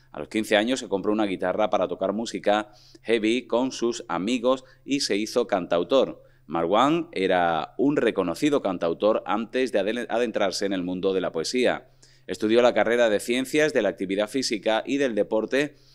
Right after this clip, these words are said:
en Madrid e incluso llegó a ejercer como profesor de educación física. Fue gracias al dinero ahorrado de ese trabajo que pudo empezar a grabar por su cuenta.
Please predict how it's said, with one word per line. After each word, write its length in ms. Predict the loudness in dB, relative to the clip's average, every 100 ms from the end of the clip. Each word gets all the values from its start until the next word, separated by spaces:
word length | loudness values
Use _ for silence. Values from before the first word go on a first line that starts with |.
| -20 -10
en 140 | -6
Madrid 440 | -4 0 0 0 -2
e 80 | -4
incluso 500 | -2 0 0 2 2
llegó 300 | 2 2 2
a 40 |
ejercer 480 | 2 -2 0 -2 0
como 280 | -2 -2 0
profesor 520 | -2 -2 -2 0 0
de 80 | 0
educación 440 | -4 -6 -8 -6
física. 540 | -4 -2 -2 -4 -8 -10 _ _ _
Fue 160 | 0 4
gracias 520 | 4 4 4 4 2 -4
al 160 | -4
dinero 340 | -4 -4 0 2
ahorrado 480 | 2 2 2 2
de 180 | 0 -2
ese 200 | -2 -4
trabajo 520 | 0 2 2 0 -4 -6 _ -6
que 120 | -2
pudo 220 | 0 0
empezar 360 | 0 0 2 2
a 60 |
grabar 580 | 4 4 2 2 -2 _ _ _
por 160 | -2
su 180 | 0 -4
cuenta. 280 | -6 -10 -14